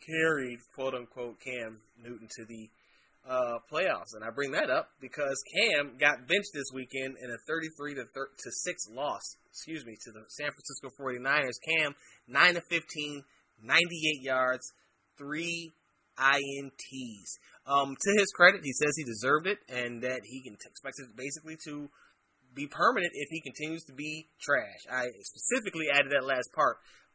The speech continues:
Kind of paraphrase everything, but that last part completely was, uh, ad-libbed. Listen, sixty-eight percent completion on the season, nine hundred plus yards, but just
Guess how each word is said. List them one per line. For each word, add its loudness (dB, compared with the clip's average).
Kind 6
of 4
paraphrase 4
everything, 2
but -8
that 6
last 4
part 6
completely -2
was, -8
uh, -8
ad-libbed. -12
Listen, 2
sixty-eight 4
percent 0
completion -4
on -4
the -2
season, -2
nine 8
hundred 0
plus 2
yards, 4
but -4
just -2